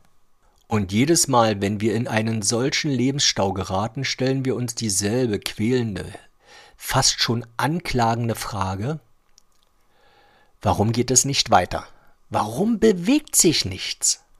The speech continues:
In der traditionellen chinesischen Medizin betrachtet man diesen Zustand als eine Form der Stagnation. Aber,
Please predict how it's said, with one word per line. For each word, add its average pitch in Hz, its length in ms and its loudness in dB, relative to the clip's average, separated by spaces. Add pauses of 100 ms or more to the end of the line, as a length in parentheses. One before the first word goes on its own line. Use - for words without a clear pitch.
(680)
In 123 120 4
der 98 240 4
traditionellen 156 640 0
chinesischen 117 500 0
Medizin 120 640 0
betrachtet 156 800 0
man 147 240 -2
diesen 135 280 -4
Zustand 139 640 0
als 117 380 -4
eine 117 260 -2
Form 120 420 2
der 113 240 2
Stagnation. 107 920 -2 (1500)
Aber, 127 480 4